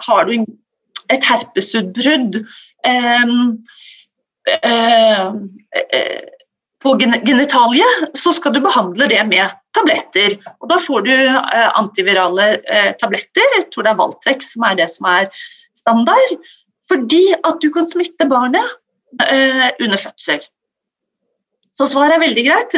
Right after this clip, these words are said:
Det er helt, eh, uproblematisk å ta de tablettene. Og har du et munnsår, så kan du jo helt fint, eh, bruke,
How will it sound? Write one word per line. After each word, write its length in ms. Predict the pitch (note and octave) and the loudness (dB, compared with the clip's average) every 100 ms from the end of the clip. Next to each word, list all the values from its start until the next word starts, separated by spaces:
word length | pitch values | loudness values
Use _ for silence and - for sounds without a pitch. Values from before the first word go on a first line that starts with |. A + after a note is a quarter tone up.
| A3+ | 0
Det 80 | D4+ | 2
er 220 | B3+ C4+ - _ - | 0 -2 -10 _ -6
helt, 500 | F4 - _ C#4+ - B3 | -6 -6 _ -20 -14 -8
eh, 340 | B3 B3 - - C4+ | -6 -6 -12 -4 -2
uproblematisk 840 | A#3+ G#3+ G3 G3+ G#3 G#3 G#4+ - | -2 -4 -6 0 0 0 -2 0
å 80 | E4 | -2
ta 140 | E4 A3+ | 0 0
de 140 | G3 | 0
tablettene. 640 | F#3+ G#3 F3 - - G3+ G#3+ - - - | -4 -4 -4 -8 -4 -2 -2 -8 -20 -10
Og 80 | C4 | -2
har 80 | D4+ | 0
du 60 | |
et 80 | D#4 | 2
munnsår, 720 | D#4 F4 A#3 G3+ - F#4+ C#5 - | 2 4 2 0 -2 2 2 0
så 100 | F#4+ | -2
kan 120 | F#4 | 0
du 60 | E4+ | 4
jo 220 | F4 E4+ | 4 2
helt 360 | D#4+ B3+ C#4+ - | 0 0 -2 -4
fint, 380 | - A#3+ A#3+ B3 | -4 -2 -2 -2
eh, 100 | B3+ | -4
bruke, 800 | A3 C4 A3 - _ F#3+ A3 | -2 -2 -2 -6 _ 0 2